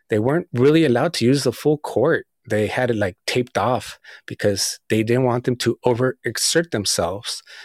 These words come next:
because, once again, they, they thought they were too weak and fragile. This one will surprise me a little bit.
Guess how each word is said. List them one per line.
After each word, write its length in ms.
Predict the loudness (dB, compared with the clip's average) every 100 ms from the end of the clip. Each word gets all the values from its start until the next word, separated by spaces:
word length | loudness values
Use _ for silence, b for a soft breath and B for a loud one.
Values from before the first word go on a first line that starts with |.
| B B B B _ _ _ _
because, 360 | -6 0 0 0
once 220 | -2 -2
again, 240 | -2 0 2
they, 160 | 0 -2
they 100 | -8
thought 280 | -4 -4 -2
they 80 | 0
were 340 | 2 2 -2 -2
too 120 | 0
weak 240 | 2 0 0
and 120 | 0
fragile. 460 | 0 2 0 -4 -8 B B B _ _ _ _ -12 B -14 _ _ _
This 440 | -16 -2 0 0 2
one 320 | 2 0 -2 _ _ _
will 160 | -2 0
surprise 480 | -2 0 2 2 4
me 80 |
a 20 | 4
little 180 | 2
bit. 220 | 2 0